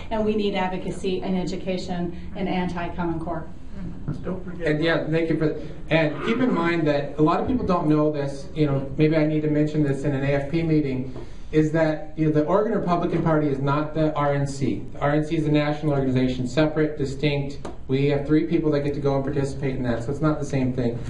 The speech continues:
Speaker 3: And the same thing with the House and Senate. The House and Senate are their own caucuses, are their own entities. The Oregon Republican Party isn't in charge of them, isn't, you know, anything on that. So they're all separate entities, and we're really working together much more than we've ever had in the past, but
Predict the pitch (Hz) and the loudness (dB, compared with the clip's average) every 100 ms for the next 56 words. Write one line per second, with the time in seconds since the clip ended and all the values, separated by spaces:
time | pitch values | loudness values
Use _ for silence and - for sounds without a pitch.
0 | - 151 156 190 202 185 165 151 143 139 | -2 0 2 2 2 2 0 0 0 0
1 | 143 135 131 - 123 123 139 151 170 160 | 0 0 -2 0 0 0 0 2 2 0
2 | 165 160 151 143 143 147 143 - - - | 2 4 4 4 4 2 0 -6 -2 4
3 | 151 151 147 131 120 131 135 139 143 143 | 4 4 -2 -2 0 2 2 2 2 2
4 | 139 127 - 110 104 - - - - 127 | 0 0 -2 0 0 -2 -6 -8 -4 0
5 | 127 123 143 143 139 156 147 135 - 165 | 2 4 2 4 2 0 0 0 2 2
6 | 151 143 135 131 127 151 151 147 143 139 | 4 2 0 -2 0 2 2 2 0 2
7 | 139 131 127 127 - - - - 135 131 | 2 2 2 0 -2 -8 -8 0 2 2
8 | 139 135 143 131 131 127 - 143 147 180 | 2 2 0 2 2 0 -2 0 2 2
9 | 180 175 160 156 143 143 143 131 120 120 | 0 0 0 0 0 -2 -2 -4 -2 0
10 | 127 127 - - - 151 180 165 156 156 | 0 0 -6 -10 -6 2 2 4 2 0
11 | 143 143 143 131 135 135 143 135 131 127 | 0 0 0 0 -2 -2 0 0 0 0
12 | 123 127 127 117 - 123 135 - - 117 | 0 0 0 -2 -2 -2 -2 -4 -4 -4
13 | - | -4